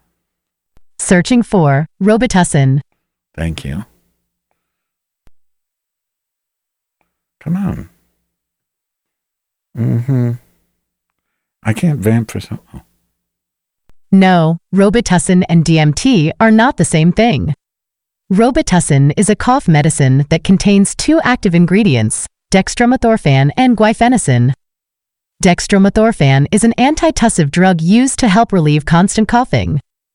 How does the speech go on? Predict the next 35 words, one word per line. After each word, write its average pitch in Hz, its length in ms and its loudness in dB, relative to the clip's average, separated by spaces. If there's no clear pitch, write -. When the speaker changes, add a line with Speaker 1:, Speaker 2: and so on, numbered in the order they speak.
Speaker 1:
Guaifenesin 220 640 0
belongs 151 480 0
to 165 140 0
a 143 40 0
class 202 380 0
of 165 100 -2
drugs 170 460 -2
called 220 300 0
expectorants, 139 800 -2
which 185 260 -2
help 254 240 -2
loosen 247 340 0
up 269 320 0
and 214 180 2
thin 277 220 0
phlegm, 143 460 0
mucus, 185 600 0
Speaker 2:
Right. - 200 -2
Speaker 1:
in 87 100 4
your 156 120 2
throat 226 400 0
and 202 120 2
lungs 160 380 2
so - 160 0
that 196 140 -2
your 233 100 0
Speaker 2:
Mm. 160 80 -6
Speaker 1:
coughs 185 460 -2
are 247 80 2
more 277 280 2
productive. 202 680 -2
On 180 160 2
the 185 140 2
other 262 240 0
hand, 143 420 0